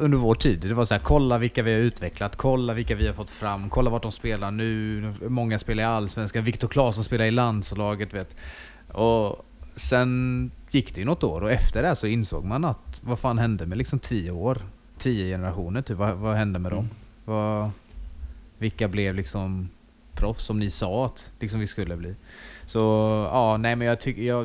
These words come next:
Speaker 1: det man har insett nu, det är att man insåg väldigt tidigt, man insåg väldigt snabbt att, nej, men det,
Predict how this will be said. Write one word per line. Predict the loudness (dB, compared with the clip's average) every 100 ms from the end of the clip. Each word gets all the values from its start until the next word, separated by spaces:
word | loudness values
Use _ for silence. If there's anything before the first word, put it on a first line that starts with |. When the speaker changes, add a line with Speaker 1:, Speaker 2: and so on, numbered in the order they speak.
| 0
Speaker 1:
det | 0
man | 4 4
har | 4
insett | 2 0 0
nu, | 2
det | 4
är | 2
att | 2
man | 0
insåg | 2 2 2 0 2
väldigt | 2 0 -6 -10 -4
tidigt, | -2 -2 -4 -4
man | -2 0
insåg | 0 -2
väldigt | -4 -4 -6
snabbt | -6 -6 -6
att, | -8 -4
nej, | 0 2
men | 2 0
det, | 0 -2 0